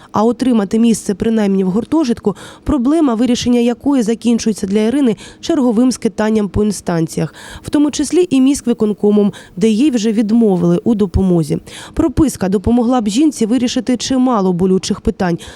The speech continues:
як то оформлення субсидії, отримання допомоги соціального працівника,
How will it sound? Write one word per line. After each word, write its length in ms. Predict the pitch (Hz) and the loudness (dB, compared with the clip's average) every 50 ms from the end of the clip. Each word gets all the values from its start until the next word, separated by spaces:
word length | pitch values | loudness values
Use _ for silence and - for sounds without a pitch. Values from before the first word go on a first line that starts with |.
| - | -4
як 240 | - 262 311 311 - | 0 0 0 0 0
то 140 | - 262 - | -2 -4 -2
оформлення 580 | - 262 - - 311 339 262 233 208 196 185 185 | -2 -2 -2 0 0 0 2 2 2 2 0 0
субсидії, 640 | - - 190 - - - 269 294 240 214 254 240 - - - - - | -2 -4 -6 -6 -4 -2 -2 0 2 2 0 0 -2 -4 -12 -10 -6
отримання 480 | - 233 - 220 277 262 254 254 247 247 | -6 -4 -2 0 0 2 2 2 2 2
допомоги 500 | 208 247 208 - 240 240 254 240 220 220 | 0 0 0 0 0 2 2 2 2 0
соціального 640 | - - 208 - - 254 277 285 269 262 233 240 226 | 0 -2 -4 -2 -2 0 2 2 2 2 2 0 0
працівника, 640 | - 240 226 - - 220 220 226 220 - 220 214 | -2 -4 -2 -2 -2 0 0 0 0 0 -2 -2